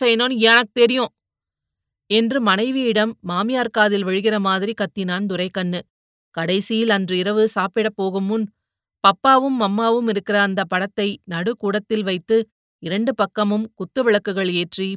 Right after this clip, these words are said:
பூ போட்டு, அந்த வேளை சாப்பாட்டை நிவேதனம் பண்ணி, வீட்டில் உள்ள எல்லோரும் விழுந்து வணங்கினார்கள்.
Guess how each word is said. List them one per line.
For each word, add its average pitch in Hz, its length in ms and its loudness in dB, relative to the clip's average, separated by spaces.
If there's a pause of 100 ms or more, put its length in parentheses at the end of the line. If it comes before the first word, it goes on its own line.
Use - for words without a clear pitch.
பூ 214 160 -6
போட்டு, 185 600 -6
அந்த 175 300 -4
வேளை 180 340 -2
சாப்பாட்டை 196 760 -2
நிவேதனம் 240 580 2
பண்ணி, 196 480 -2
வீட்டில் 214 420 -6
உள்ள 190 240 0
எல்லோரும் 208 540 0
விழுந்து 196 460 -2
வணங்கினார்கள். 180 560 -4